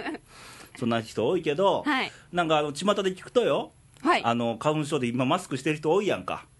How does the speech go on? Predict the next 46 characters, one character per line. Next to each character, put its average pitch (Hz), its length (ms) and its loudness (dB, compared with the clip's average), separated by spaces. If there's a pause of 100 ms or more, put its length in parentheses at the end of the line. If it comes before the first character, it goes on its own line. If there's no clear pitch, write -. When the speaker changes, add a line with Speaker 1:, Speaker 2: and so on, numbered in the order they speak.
(120)
Speaker 2:
そ 277 140 -2
う 247 40 0
で 208 80 -4
す 214 100 -6
ね。 220 480 -2
Speaker 1:
で、 127 320 2
あ 120 140 0
の、 120 260 -2
と 156 200 0
あ 131 40 0
る 123 60 -4
ち 127 80 -8
ょ 123 40 -2
っ - 20 -4
と 113 60 -4
ご 139 120 2
年 160 180 -2
配 156 140 2
の、 147 340 0 (240)
あ 117 120 2
の、 113 260 0
女 139 80 2
性 147 160 2
の 135 80 0
皆 160 160 2
様 131 160 -2
は、 147 60 2
Speaker 2:
と - 80 6 (100)
あ 117 140 0
る。 220 60 -16
は 233 240 0
い。 156 80 -10 (240)
Speaker 1:
あ 113 60 -10
の、 113 80 -4
す - 140 -2
っ 160 60 -2 (120)
ぴ 175 160 0
ん 156 760 0
が 147 200 -2
隠 180 140 2
せ 190 140 2
て 147 580 0 (200)
い 208 160 2
い - 20 0
な 208 140 4
と、 165 200 2